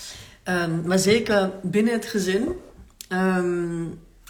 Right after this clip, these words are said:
is het echt vanaf dag één eigenlijk een verandering. Niet alleen maar de hormonale verandering na een bevalling bijvoorbeeld,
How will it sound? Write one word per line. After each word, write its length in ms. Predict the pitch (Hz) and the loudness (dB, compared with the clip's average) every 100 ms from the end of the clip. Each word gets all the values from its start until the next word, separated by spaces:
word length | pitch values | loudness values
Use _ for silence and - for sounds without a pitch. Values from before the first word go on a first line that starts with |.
| - | -2
is 160 | 196 202 | 2 2
het 140 | 196 | 0
echt 220 | - 202 | -2 -4
vanaf 240 | - 190 170 | -4 -4 -4
dag 360 | 160 165 - - | -2 -2 -4 -8
één 240 | 180 196 | -4 -2
eigenlijk 440 | 190 170 170 175 - | -2 -6 -6 -8 -8
een 120 | 165 | -10
verandering. 680 | - - 190 190 170 165 170 | -10 -4 -2 -2 -4 -4 -2
Niet 240 | 190 208 | -2 -2
alleen 260 | 165 170 170 | -4 -6 -4
maar 240 | 160 156 | -4 -4
de 80 | 156 | -6
hormonale 520 | 151 156 185 208 202 | -6 -4 -2 0 -2
verandering 520 | 196 185 190 180 175 | -4 -2 -2 -2 -6
na 240 | 175 165 160 | -4 -4 -4
een 180 | 160 | -6
bevalling 460 | 156 - 156 156 147 | -10 -6 -4 -4 -6
bijvoorbeeld, 540 | 156 156 151 147 147 | -10 -10 -10 -10 -12